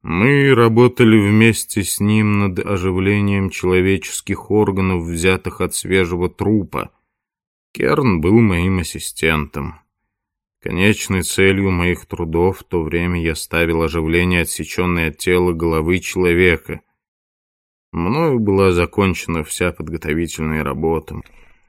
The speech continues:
Мы уже оживляли головы животных, но решили не оглашать наших успехов до тех пор, пока нам не удастся оживить и продемонстрировать человеческую голову.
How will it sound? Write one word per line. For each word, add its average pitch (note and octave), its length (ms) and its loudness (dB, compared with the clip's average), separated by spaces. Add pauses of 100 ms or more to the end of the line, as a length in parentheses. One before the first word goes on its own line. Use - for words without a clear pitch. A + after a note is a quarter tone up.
(800)
Мы F2 300 2
уже A#2+ 640 4
оживляли F#2+ 720 2
головы F#2+ 640 2
животных, F2 880 -2
но F2+ 260 0
решили G#2+ 540 0
не G#2+ 160 2
оглашать G2 760 -2
наших F2+ 460 -4
успехов G#2 720 -4
до E2+ 140 -4
тех - 300 -4
пор, F#2 320 -4
пока E2+ 340 -8
нам E2+ 220 -4
не E2+ 100 -4
удастся D#2+ 580 -6
оживить E2+ 480 -4 (340)
и G2+ 140 0
продемонстрировать G2+ 1400 2
человеческую F2+ 960 0
голову. F2 640 -2